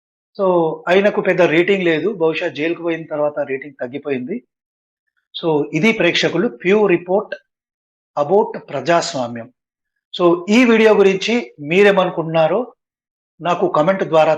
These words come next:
తెలియచేయండి. అలాగే మీకు ఈ వీడియో నచ్చితే లైక్ చేయండి, అలాగే షేర్ చేయండి.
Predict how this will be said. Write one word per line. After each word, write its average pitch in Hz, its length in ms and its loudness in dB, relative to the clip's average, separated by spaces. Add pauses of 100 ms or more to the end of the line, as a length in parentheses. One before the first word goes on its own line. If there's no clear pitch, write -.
తెలియచేయండి. 147 720 -6 (540)
అలాగే 175 320 4 (100)
మీకు 175 300 0 (100)
ఈ - 20 4 (140)
వీడియో 190 240 4
నచ్చితే 143 360 -8 (880)
లైక్ 185 240 2
చేయండి, 175 280 0 (100)
అలాగే 143 340 0
షేర్ 151 260 0
చేయండి. 143 320 -6